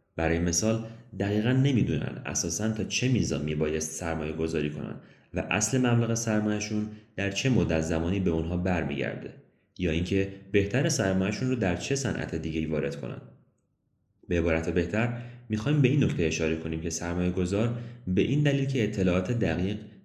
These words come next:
تجزیه و تحلیل شده و کاملی از اینکه رستورانش در چه مکانی باشه نداره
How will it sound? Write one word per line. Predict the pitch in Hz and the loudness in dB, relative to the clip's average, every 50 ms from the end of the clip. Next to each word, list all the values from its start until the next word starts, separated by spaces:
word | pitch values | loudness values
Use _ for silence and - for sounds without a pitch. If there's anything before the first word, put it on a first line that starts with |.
| - - | -12 -8
تجزیه | 90 82 82 80 87 85 | -4 -2 -2 0 0 0
و | 82 | 0
تحلیل | - 85 80 82 87 82 | 0 -2 -4 -2 -4 -4
شده | 82 87 85 80 90 92 104 110 107 - - - - - | -4 -4 -4 0 0 0 0 0 -2 -8 -12 -18 -8 -4
و | 120 120 | -4 -4
کاملی | - - - 113 113 110 110 123 120 101 - - - - - - - - | -2 -2 -2 2 2 4 4 4 4 4 2 0 -2 -4 -8 -10 -12 -8
از | - 82 85 | -6 -4 -2
اینکه | 92 101 - 127 | -2 -2 0 0
رستورانش | 113 98 87 80 - - - 87 87 101 110 107 | 0 0 0 -2 -2 -2 -2 0 0 0 0 0
در | - 90 80 82 | 2 2 2 2
چه | - - - 131 | 0 0 0 2
مکانی | 127 98 85 - 85 85 82 | 2 0 0 0 0 0 0
باشه | 82 78 - - 92 90 90 92 92 - - - 87 92 | 0 0 0 0 0 0 0 -2 -4 -8 -8 -4 -2 2
نداره | 92 92 92 87 73 67 67 - - | 2 4 4 2 2 0 -2 -6 -8